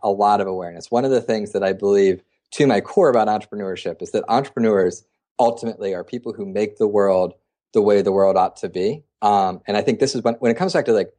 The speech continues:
people wanna be entrepreneurs, like, this to me is just a fun-, foundational truth of why people wanna do that. We want to make the world that way. And so,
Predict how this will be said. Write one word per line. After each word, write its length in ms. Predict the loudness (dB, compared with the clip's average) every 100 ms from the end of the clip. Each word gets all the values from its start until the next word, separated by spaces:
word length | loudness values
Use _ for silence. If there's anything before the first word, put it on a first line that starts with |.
| _ -4
people 300 | -2 2 2
wanna 240 | 4 2
be 100 | 2
entrepreneurs, 560 | 0 -2 -8 -6 -6 -4
like, 140 | -8 -4
this 220 | -2 -2 -2
to 140 | -4
me 400 | 0 2 0 -2 -8 _ _ _
is 120 | 0
just 180 | 2 0
a 60 | 0
fun-, 320 | 0 -2 -4 _ _ _ _
foundational 560 | 0 2 2 0 -4
truth 320 | -6 -4 -4 -4
of 120 | -4
why 240 | 0 0
people 240 | -2 -8 -8
wanna 160 | -8
do 100 | -8
that. 140 | -8 -2
We 100 | -2
want 480 | 2 2 2 0 -6 _ _ _
to 180 | -4 -2
make 280 | 0 -2 -2
the 100 | -2
world 260 | 0 0
that 240 | 0 -2 0
way. 220 | -2 -2
And 120 | -4
so, 460 | -2 0 2 0